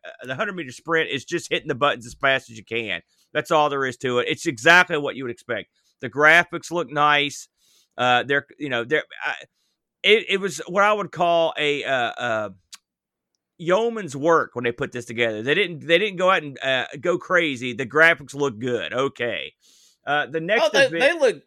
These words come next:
Speaker 2: they look decent for the system.
Speaker 1: They
Speaker 2: Yeah.
Speaker 1: do, but I'm saying that they didn't. It, there, there's
Speaker 2: <clears throat>
Speaker 1: nothing here that's original in any way. It was maybe a small exception. This is just as, this game reminded me of, of, like, if someone said, "Hey,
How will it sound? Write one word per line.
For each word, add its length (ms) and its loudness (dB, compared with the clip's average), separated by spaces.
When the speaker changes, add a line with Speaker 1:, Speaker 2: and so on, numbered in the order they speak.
Speaker 2:
they 200 -4
look 220 -8
decent 360 -12
for 80 -20
the 100 -12
system. 480 -16
Speaker 1:
They 140 6
Speaker 2:
Yeah. 60 -4
Speaker 1:
do, 380 -2
but 120 2
I'm 80 2
saying 220 2
that 200 0
they 160 6
didn't. 260 -4
It, 240 -2
there, 220 6
there's 220 0
Speaker 2:
<clears throat> 0 -
Speaker 1:
nothing 420 4
here 360 -2
that's 200 -2
original 800 -2
in 120 4
any 200 2
way. 560 0
It 80 -4
was 180 -4
maybe 300 -2
a 80 2
small 340 -2
exception. 600 -4
This 220 4
is 140 -6
just 280 -4
as, 180 -2
this 300 2
game 260 -2
reminded 400 0
me 100 -6
of, 140 -10
of, 220 -2
like, 180 -2
if 140 -4
someone 260 0
said, 160 0
"Hey, 380 2